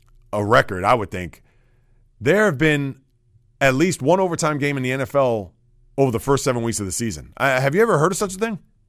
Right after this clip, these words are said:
And what's amazing is, like, they changed the rule for overtime from fifteen minutes to ten minutes, and it seems like there's a game every week where there's, like, two minutes to go in the f-, in, in overtime, where you feel like there's gonna be another tie. And the Browns, I think, have played in half of those games at least,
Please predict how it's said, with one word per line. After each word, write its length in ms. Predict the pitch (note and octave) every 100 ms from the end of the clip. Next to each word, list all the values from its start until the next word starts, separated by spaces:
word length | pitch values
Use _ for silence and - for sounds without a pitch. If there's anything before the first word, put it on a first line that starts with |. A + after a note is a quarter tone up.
| _ _ _ _ _ _ _
And 100 | D#3+
what's 140 | E3 D#3
amazing 340 | F#3 B3 G3
is, 140 | D#3+
like, 100 | D3+
they 100 | C#3
changed 360 | C#3+ E3+ A3+ E3
the 40 |
rule 160 | E3+ F#3
for 160 | B2+ C#3
overtime 580 | G3 E3 A#2 G2 F#2 F#2 _ _ _ _ _ _
from 160 | - B2+
fifteen 300 | G3 E3+ F3
minutes 180 | E3+ B2
to 60 |
ten 220 | G#2+ F#3
minutes, 340 | D3 A2 G#2 -
and 160 | C#3 C#3
it 140 | C3
seems 320 | - G#3 E3
like 200 | D3+ C#3+ - _ _ _ _ _ -
there's 180 | D#3 C#3+
a 140 | D3
game 340 | G#2+ D#3 G3+ F3+
every 200 | F3 D#3+
week 260 | F3+ E3+
where 140 | C#3+ C#3
there's, 100 | C#3
like, 120 | B2+
two 140 | E3+
minutes 200 | E3+ D#3+
to 40 | C3
go 140 | D#3
in 80 | D3
the 60 | A#2+
f-, 180 | -
in, 180 | C3+ B2+
in 220 | B2 C3 B2
overtime, 420 | E3 E3 C#2+ - _ _ -
where 140 | B2
you 40 |
feel 140 | B2 D#3+
like 100 | C3+
there's 140 | B2+
gonna 100 | C#3
be 80 | C3+
another 200 | C3 G#2+
tie. 320 | C#3+ D3+ - _ _ _ _
And 140 | B2+
the 40 | A#2
Browns, 280 | D3 E3+ C3+
I 60 |
think, 180 | B2+ D3+
have 100 | B2
played 200 | C#3 C#3
in 80 | A#2
half 220 | D3 D#3
of 80 | A#2
those 120 | E2+
games 240 | D#2 C#2 C2+
at 80 |
least, 240 | C#2 A#1+